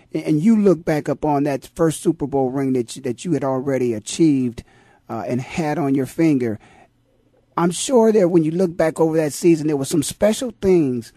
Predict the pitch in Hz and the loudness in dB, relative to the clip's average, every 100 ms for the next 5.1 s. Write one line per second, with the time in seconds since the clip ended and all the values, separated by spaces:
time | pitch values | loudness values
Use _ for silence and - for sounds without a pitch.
0 | _ _ _ _ 139 131 - - 269 247 | _ _ _ _ -10 -10 -10 -2 0 0
1 | - - 135 127 156 143 131 175 175 - | -2 -4 -2 -2 -2 -2 -2 -2 -2 -4
2 | 139 131 117 110 113 - 247 247 - 214 | -4 -2 -2 -4 -8 -6 -4 -4 -4 -4
3 | 185 180 165 143 143 196 214 190 135 139 | -2 -2 -2 0 0 2 2 2 0 -2
4 | 131 127 127 - 208 214 175 127 131 135 | -4 -4 -6 -6 -4 -2 -2 -4 -2 -2